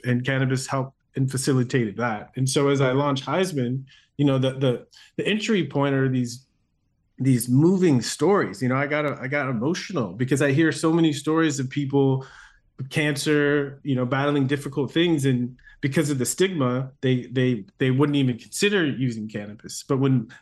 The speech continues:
things got really, really bad and, and nothing else worked, they finally went to cannabis, and a lot of them received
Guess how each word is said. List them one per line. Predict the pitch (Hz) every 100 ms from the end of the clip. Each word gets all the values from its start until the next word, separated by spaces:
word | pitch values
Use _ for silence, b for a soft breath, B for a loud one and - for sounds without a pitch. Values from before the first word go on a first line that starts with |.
| B
things | 175 165
got | 147 139 120 110
really, | 131 185 170
really | 156 147 120
bad | 143 185 180 143
and, | 131
and | 131 151
nothing | 156 151 135
else | 123 -
worked, | 180 208 175 - - _
they | 139
finally | 135 151 151 139
went | 131 208
to | 226
cannabis, | - 131 135 139 135
and | 131
a |
lot | 127 135
of | 143
them | 139
received | 135 135 139 135